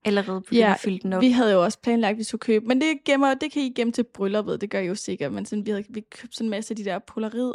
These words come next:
Speaker 2: og så prøvede jeg at
Speaker 1: Mm.
Speaker 2: lede efter, om I havde nogen her, hvis hun havde taget nogen i løbet af aftenen og sådan noget.
Speaker 1: Det har vi faktisk, men mit Polaroid
Speaker 2: Det
Speaker 1: kamera er
Speaker 2: ved jeg, at
Speaker 1: rød.
Speaker 2: du har. Jeg ved, at du har
Speaker 1: Ja.
Speaker 2: en masse af dem der.
Speaker 1: Fra Gilde.
Speaker 2: Men altså, det var hårdt nok at finde en du, og altså, jeg var sådan, "Du har en du, du har
Speaker 1: Ja.
Speaker 2: en hvid du, jeg ved, du har en hvid
Speaker 1: Du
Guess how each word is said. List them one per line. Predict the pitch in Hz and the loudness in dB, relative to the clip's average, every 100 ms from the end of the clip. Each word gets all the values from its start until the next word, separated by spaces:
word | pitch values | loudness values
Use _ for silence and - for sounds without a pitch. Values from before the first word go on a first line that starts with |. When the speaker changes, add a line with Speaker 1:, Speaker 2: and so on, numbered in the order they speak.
| - _ | -10 _
Speaker 2:
og | 226 | -6
så | 247 | -6
prøvede | 254 | -4
jeg | 233 | -4
at | |
Speaker 1:
Mm. | 220 | -2
Speaker 2:
lede | 226 220 | -2 -4
efter, | - 202 | -6 -8
om | - | -4
I | 233 | -4
havde | 240 - | -4 -6
nogen | 180 220 | -6 -6
her, | 208 220 - | -4 -4 -6
hvis | - | -6
hun | 226 220 | -2 -2
havde | 196 | -4
taget | - 220 226 | -4 -2 -2
nogen | 202 | -4
i | |
løbet | 208 - | -6 -4
af | |
aftenen | - 220 - - - | -2 -4 -6 -16 -14
og | - | -12
sådan | - | -12
noget. | - - _ | -14 -14 _
Speaker 1:
Det | 233 | -8
har | 214 302 | -6 -6
vi | - | -6
faktisk, | - - 226 226 | -10 -12 -8 -4
men | 214 | -4
mit | 202 233 | -4 -6
Polaroid | 233 247 285 | -10 -6 -2
Speaker 2:
Det | 269 | 4
Speaker 1:
kamera | 233 | 4
er | 226 | 4
Speaker 2:
ved | 330 | 4
jeg, | 247 | 4
at | 214 | 2
Speaker 1:
rød. | 311 | 2
Speaker 2:
du | 233 | 0
har. | - - - | 0 -2 0
Jeg | 233 240 | 0 2
ved, | 269 | 0
at | - | 0
du | 220 | -2
har | 220 240 233 240 | -2 -4 -4 -6
Speaker 1:
Ja. | 247 - | -8 -4
Speaker 2:
en | 214 | -4
masse | 202 - | -4 -6
af | 214 | -6
dem | 202 | -6
der. | - - 226 - | -6 -6 -6 -12
Speaker 1:
Fra | - - | -18 -6
Gilde. | 208 214 | -2 0
Speaker 2:
Men | 214 | -2
altså, | 220 190 214 - | -2 -4 -6 -2
det | 214 | 0
var | 208 | 2
hårdt | 220 214 | 2 2
nok | 220 202 | 2 2
at | 220 | 0
finde | 220 | 0
en | 220 | 0
du, | 214 233 208 226 - | 2 2 2 -4 -8
og | - 117 | -4 -4
altså, | 214 247 | 0 0
jeg | 85 87 | 0 0
var | |
sådan, | 226 220 | -4 -4
"Du | - 240 | 2 4
har | 208 175 214 | 4 2 0
en | 262 - | -4 0
du, | 233 254 - | 0 0 -2
du | 214 | 4
har | 220 | 6
Speaker 1:
Ja. | 240 | 6
Speaker 2:
en | |
hvid | 262 277 | 4 2
du, | 254 285 226 | 0 0 0
jeg | 233 214 | -4 2
ved, | 294 | 2
du | 226 | 2
har | 226 226 | 2 2
en | 233 | 0
hvid | 240 | 0
Speaker 1:
Du | 285 | 2